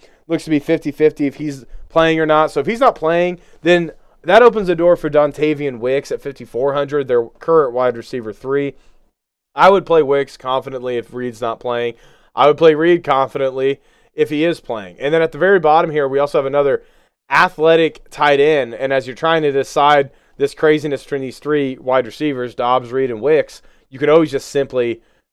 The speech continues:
stack Kraft cheap at fifty-three hundred with Jordan Love, maybe have an Aaron Jones as a cheap running back option, and then pepper the lineup with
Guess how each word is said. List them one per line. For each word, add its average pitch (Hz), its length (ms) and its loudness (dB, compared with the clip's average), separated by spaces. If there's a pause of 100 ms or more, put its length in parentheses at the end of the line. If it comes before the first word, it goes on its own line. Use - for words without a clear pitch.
(760)
stack 143 540 0 (100)
Kraft 123 760 -4
cheap 127 480 -10
at 110 160 -8
fifty-three 120 400 -12
hundred 113 280 -8
with 104 120 -8
Jordan 113 320 -4
Love, 117 380 -2 (240)
maybe 135 260 0
have 131 160 2
an 123 80 -6
Aaron 123 220 -4
Jones 120 320 -4
as 107 100 -14
a 107 80 -8
cheap 123 340 -14
running 117 280 -4
back 123 240 -2
option, 123 400 -4 (240)
and 131 120 -6
then 135 180 -4 (100)
pepper 135 640 -4 (320)
the 123 80 -4
lineup 117 640 -6 (360)
with 113 240 -4